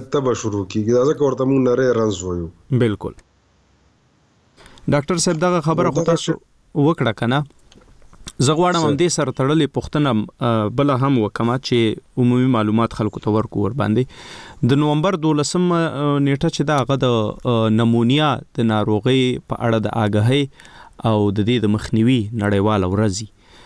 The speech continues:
Speaker 2: نو نمونیا هم چې ده، دا د سینې او دا د یخ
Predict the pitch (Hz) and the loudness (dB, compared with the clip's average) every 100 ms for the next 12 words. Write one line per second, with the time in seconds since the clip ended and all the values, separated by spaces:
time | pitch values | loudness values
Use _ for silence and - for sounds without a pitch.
0 | - - 131 139 139 143 156 190 185 151 | -12 -2 0 2 2 2 2 2 0 -2
1 | - 143 143 139 120 - 131 139 151 143 | -4 -2 -2 0 -2 0 0 2 2 2
2 | 120 117 117 117 110 - 139 147 | 0 0 0 0 0 0 0 0